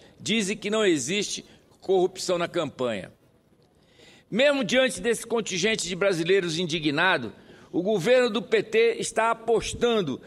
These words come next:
na inviabilização das investigações no âmbito do Congresso Nacional.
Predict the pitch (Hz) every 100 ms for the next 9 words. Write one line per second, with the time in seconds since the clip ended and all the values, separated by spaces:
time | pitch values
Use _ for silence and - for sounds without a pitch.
0 | - - - 196 226 247 170 233 208 214
1 | 214 196 190 - 220 226 208 185 202 190
2 | 180 180 165 151 - 202 208 - - -
3 | - 151 208 226 220 202 190 208 190 190
4 | 180 160 170 - 143 117 98